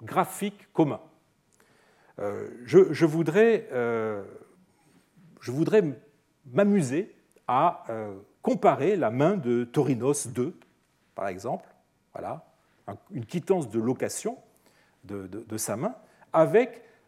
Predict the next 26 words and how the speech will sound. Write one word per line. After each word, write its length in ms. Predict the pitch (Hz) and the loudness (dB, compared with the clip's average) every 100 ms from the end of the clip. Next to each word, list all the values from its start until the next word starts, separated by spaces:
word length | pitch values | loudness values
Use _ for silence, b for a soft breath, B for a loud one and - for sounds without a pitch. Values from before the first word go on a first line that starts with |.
| 135 | -4
euh, 320 | 127 123 120 | 0 0 -2
certains, 680 | - - 180 - 196 233 240 - 117 | -4 -2 -2 -2 -2 -2 -4 -10 -4
euh, 120 | 120 | -2
livres 360 | 143 214 151 | -2 -4 -2
de 100 | 139 | -2
sa 160 | 151 160 | -2 -2
bibliothèque. 600 | 139 131 120 - - _ | -4 -4 -4 -6 -16 _
Vous 440 | _ _ _ _ - | _ _ _ _ 0
voyez, 180 | 139 185 | 4 4
par 180 | 156 | 4
exemple, 480 | 143 131 190 202 - - _ - | 2 2 2 0 -4 -20 _ -10
le, 320 | 120 120 120 | -6 -6 -4
le 120 | 113 | -4
bêta, 640 | 117 160 160 151 - - _ _ _ - | 6 6 6 0 -2 -10 _ _ _ -18
euh, 80 | 104 | -14
du 180 | 98 104 | -12 -6
document, 600 | 117 - 131 254 - _ _ b b b 113 | -6 -6 -6 -8 -10 _ _ b b b -12
euh, 160 | 120 - | -12 -6
est 240 | 131 - | -6 -4
un, 160 | 139 139 | -6 -6
un 100 | 117 | -8
bêta 380 | 110 117 - 226 | -4 -4 0 -2
qui 160 | - 131 | -2 -6
ressemble 560 | 120 - 208 226 160 - - | -4 -2 -2 -2 -4 -10 -6
très 160 | - | 0
fortement, 680 | 202 170 - 131 131 240 - | 0 0 -4 -8 -4 -6 -6